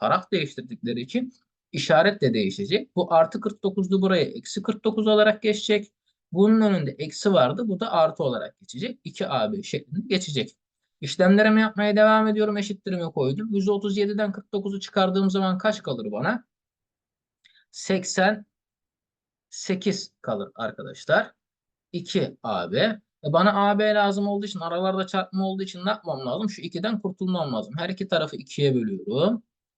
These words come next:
İkiler çarpma işlemi olduğu için ikiler sadeleşiyor. Burada sadece a çarpı b kaldı. Bakın. Seksen sekizin yarısı kaçtır? Kırk dört. Cevabımız neymiş? Kırk dörttür arkadaşlar. İki kare farkı. Ne yapıyorduk biz burada? Bir eksilisine,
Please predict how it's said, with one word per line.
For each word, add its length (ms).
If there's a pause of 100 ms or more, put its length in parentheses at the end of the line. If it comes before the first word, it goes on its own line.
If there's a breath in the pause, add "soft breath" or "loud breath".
(280)
İkiler 460
çarpma 420
işlemi 400
olduğu 280
için 240
ikiler 340
sadeleşiyor. 720
Burada 200
sadece 460
a 200
çarpı 360
b 180
kaldı. 280 (220)
Bakın. 200 (320 soft breath)
Seksen 400
sekizin 400
yarısı 380
kaçtır? 640
Kırk 460
dört. 320
Cevabımız 600
neymiş? 560 (420)
Kırk 480 (120)
dörttür 600
arkadaşlar. 680 (300)
İki 220
kare 300
farkı. 420
Ne 60
yapıyorduk 500
biz 180
burada? 360
Bir 140
eksilisine, 1040